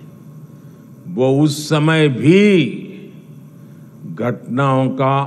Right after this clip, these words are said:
अपने तरीके से analysis करने में जुटे हुए थे। ये कहा गया कि गुजरात से युवा, गुजरात से उद्योग,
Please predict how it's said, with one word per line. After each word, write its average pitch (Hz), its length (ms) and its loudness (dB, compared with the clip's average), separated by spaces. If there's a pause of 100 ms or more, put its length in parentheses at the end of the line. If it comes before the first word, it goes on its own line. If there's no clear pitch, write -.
अपने 135 480 -2
तरीके 123 560 -4
से 127 200 -6
analysis 123 800 -4
करने 139 300 -2
में 131 220 -2
जुटे 123 240 -2
हुए 151 360 -2
थे। 147 200 -14 (1800)
ये 117 120 -4
कहा 131 420 -4
गया 175 480 -2 (1300)
कि 127 120 -2
गुजरात 139 580 -2
से 151 220 0
युवा, 143 680 2 (1400)
गुजरात 143 580 0
से 156 120 0
उद्योग, 170 960 4